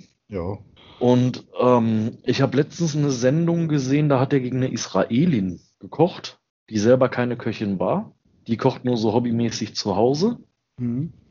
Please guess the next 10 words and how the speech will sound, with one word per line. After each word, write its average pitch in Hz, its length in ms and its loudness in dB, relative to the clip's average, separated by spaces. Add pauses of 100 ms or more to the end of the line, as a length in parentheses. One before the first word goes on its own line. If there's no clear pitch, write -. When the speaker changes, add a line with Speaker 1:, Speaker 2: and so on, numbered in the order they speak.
(200)
Speaker 2:
Und 131 500 4 (400)
die 156 100 4
hat 120 360 -2
er 131 140 4
nach 156 280 -2
England 127 460 0
geschickt - 440 -4
zu - 300 -10
seinem 131 460 2
Mentor. 147 840 -2